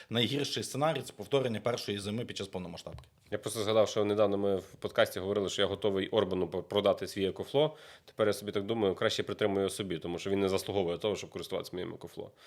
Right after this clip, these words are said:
Speaker 1: Це правильно,
Speaker 2: Це
Speaker 1: ще за
Speaker 2: просто
Speaker 1: п'ятдесят тисяч.
Speaker 2: це в контексті того, про що, що він,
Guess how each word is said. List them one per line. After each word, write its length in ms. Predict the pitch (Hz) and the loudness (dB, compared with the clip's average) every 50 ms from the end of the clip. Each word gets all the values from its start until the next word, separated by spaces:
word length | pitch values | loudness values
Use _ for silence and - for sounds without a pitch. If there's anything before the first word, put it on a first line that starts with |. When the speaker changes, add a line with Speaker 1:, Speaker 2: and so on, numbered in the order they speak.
| - 110 | -14 -12
Speaker 1:
Це 80 | - - | -12 -10
правильно, 260 | 123 - 110 92 87 | -10 -8 -8 -8 -4
Speaker 2:
Це 100 | 87 110 | -4 -2
Speaker 1:
ще 80 | - - | 0 0
за 60 | 107 | 0
Speaker 2:
просто 100 | 98 110 | 2 4
Speaker 1:
п'ятдесят 360 | 113 101 104 113 - 117 - | 4 4 4 4 2 0 0
тисяч. 320 | - 98 - - 80 - - | -2 -6 -10 -10 -12 -12 -4
Speaker 2:
це 120 | - - | 0 0
в 120 | 107 - - | 0 0 2
контексті 500 | - - 117 107 139 139 131 - - 113 | 2 2 4 8 8 8 8 8 2 0
того, 280 | - 151 143 120 113 | 2 2 4 4 2
про 120 | - - 104 | 0 -2 -4
що, 520 | - - 117 113 107 104 101 101 101 98 95 | -2 2 4 6 8 8 8 8 8 6 4
що 140 | - - 110 | 0 0 2
він, 300 | 113 123 120 113 107 | 4 4 6 6 6